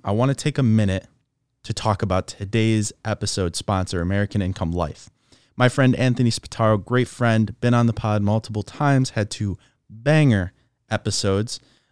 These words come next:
uh, has been with them for over three years, and he's extending into different regions. He's been there. He's making now twenty-two hundred dollars a month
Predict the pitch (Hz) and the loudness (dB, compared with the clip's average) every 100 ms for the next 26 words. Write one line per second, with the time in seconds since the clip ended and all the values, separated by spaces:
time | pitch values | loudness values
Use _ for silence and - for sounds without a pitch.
0 | - 104 98 113 107 139 139 131 123 117 | -2 2 2 0 2 2 4 4 4 4
1 | 113 - - 110 113 104 104 - - - | 2 -4 -12 -6 -2 -2 -2 -4 -14 -8
2 | 117 117 104 95 69 - - - - 101 | -2 0 0 -2 -2 -8 -16 -16 -6 -2
3 | 101 104 - 127 123 117 107 101 101 107 | -2 -2 -4 0 2 0 -2 -4 -4 -4
4 | - 98 87 98 85 76 - - _ _ | -4 -6 -4 -6 -4 -8 -10 -18 _ _
5 | _ _ _ _ - - - 117 117 135 | _ _ _ _ -20 -14 -6 -4 2 4
6 | 131 127 127 - _ _ _ _ 123 135 | 4 4 2 -2 _ _ _ _ -4 2
7 | 156 156 143 135 127 107 - - 139 147 | 2 2 2 4 2 0 -6 -8 -2 0
8 | 165 160 - 147 135 - 143 139 131 117 | 0 -2 -2 -2 -2 -2 0 2 2 0
9 | 107 110 107 101 110 104 101 107 101 82 | 0 2 0 -2 -2 0 2 0 -2 -6
10 | - | -12